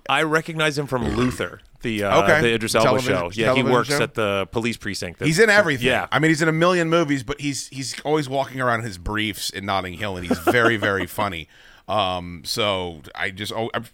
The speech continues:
Speaker 2: seeing him in this and then remembering him from that was fucking a bit of a barn burner for me personally.
Speaker 1: Yeah, I,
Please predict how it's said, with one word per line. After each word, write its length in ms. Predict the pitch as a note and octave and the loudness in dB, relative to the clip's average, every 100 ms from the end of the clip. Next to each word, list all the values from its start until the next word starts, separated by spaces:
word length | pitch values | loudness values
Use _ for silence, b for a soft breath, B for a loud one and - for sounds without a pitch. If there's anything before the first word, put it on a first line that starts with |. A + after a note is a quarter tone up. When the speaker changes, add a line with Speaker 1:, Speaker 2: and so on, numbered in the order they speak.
| - | -8
Speaker 2:
seeing 280 | - F#3 E3 | -2 0 2
him 160 | D#3 | 2
in 120 | C3 | 2
this 340 | A#2 C3+ C#3+ - | 4 4 4 0
and 100 | A2+ | -4
then 140 | G#2 | -6
remembering 440 | G2 G#2+ A#2+ A#2 A2 | -4 0 0 0 -2
him 140 | A2+ | -4
from 140 | F#2+ F#2+ | -6 -4
that 240 | F#2+ G2 | 0 0
was 160 | F2 F2 | -4 -8
fucking 420 | F#2+ F2+ D2 D#2+ - - - - - - - | -6 -6 -6 0 0 0 -4 -14 -16 -18 -8
a 60 | |
bit 160 | G2+ F#2+ | -4 -4
of 80 | E2 | -4
a 40 | |
barn 260 | D#2 F2 D2 | -2 -2 -2
burner 240 | D2 C#2 | -6 -6
for 80 | C#2 | -8
me 100 | C#2+ | -10
personally. 380 | - C#2+ - - | -8 -10 -8 0
Speaker 1:
Yeah, 140 | C3 | 0
I, 260 | A#2+ B2 B2+ | 0 -4 -4